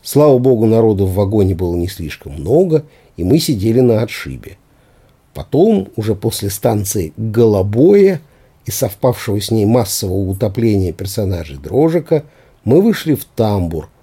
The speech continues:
вскрыли наружную дверь и сидели, свесив ноги с подножки и ощущая себя революционными матросами. Пришла проводница, возмутилась, но мы дали ей два рубля.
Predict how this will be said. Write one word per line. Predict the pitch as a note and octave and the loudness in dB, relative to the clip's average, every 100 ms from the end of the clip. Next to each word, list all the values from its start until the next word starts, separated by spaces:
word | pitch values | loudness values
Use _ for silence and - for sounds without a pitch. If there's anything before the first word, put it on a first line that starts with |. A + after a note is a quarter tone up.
| _ | _
вскрыли | - - - A2+ G2 | -14 -8 0 0 2
наружную | G2 F#2 F#2+ F2+ E2+ D2+ C#2 | 0 -2 -4 -6 -8 -10 -12
дверь | D#2+ F2+ D3 E3 C#3 _ _ _ G#2 | -6 2 2 2 -2 _ _ _ -10
и | |
сидели, | - A2+ F#2+ G3+ E3+ | -8 -6 -2 0 2
свесив | C3+ - G#2 F#2 - - | 0 -2 -2 -4 -8 -6
ноги | G2+ F#2+ - | -2 -2 -4
с | - | -10
подножки | - - G2 B2+ E3+ - C#3 B2+ _ _ - | -14 -16 -4 0 0 -2 -10 -10 _ _ -10
и | F2+ | -6
ощущая | F#2+ - F2+ - C#3+ D#3 D3 | -6 -8 -10 -2 2 2 2
себя | - G2+ A2+ A2 - _ | -2 -2 0 -2 -8 _
революционными | G#2 A2 F#2+ F2 E2 - F2 F#2+ A#2 G#2+ F#2+ F2 | -6 -2 -2 -2 -4 -6 -6 -2 0 0 0 -4
матросами. | D#2+ - - F#2+ - - D2+ - _ _ _ _ - | -8 -12 -10 -10 -10 -12 -16 -20 _ _ _ _ -10
Пришла | F#2 - D3+ F#3 | -8 -2 0 2
проводница, | - E2 D#2+ C#2 A2 G3 - D3 C#3 _ _ | 0 -2 -6 -2 2 2 2 -2 -4 _ _
возмутилась, | F2+ F#2+ D2+ D#2+ - - D#3+ D#3 - - _ _ - | -8 -6 -6 -10 -10 -2 2 2 2 -8 _ _ -4
но | G2 | -2
мы | G2+ F2 | 0 2
дали | C3 D3+ C#3+ | 4 4 4
ей | B2 B2+ | 4 2
два | F#2 D#2 D#2+ B2 | 2 -2 -2 2
рубля. | B2+ G2+ F#2+ E2 | 4 4 0 -4